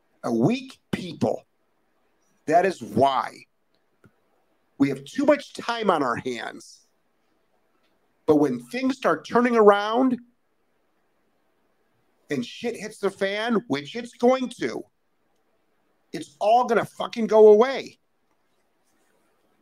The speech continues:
It's always been like that. The weak are not gonna survive. The strong will. So people are gonna have to frickin' decide,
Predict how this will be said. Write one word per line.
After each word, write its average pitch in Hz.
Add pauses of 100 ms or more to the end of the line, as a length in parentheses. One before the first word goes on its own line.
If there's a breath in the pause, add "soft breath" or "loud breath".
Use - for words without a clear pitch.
(1200)
It's 170 (100)
always 269
been 277
like 233
that. 135 (920)
The 139
weak 226
are 151
not 214
gonna 190
survive. 196 (680)
The 147
strong 214
will. 185 (1800)
So 151
people 147
are -
gonna 220
have 196
to 175
frickin' 196
decide, 143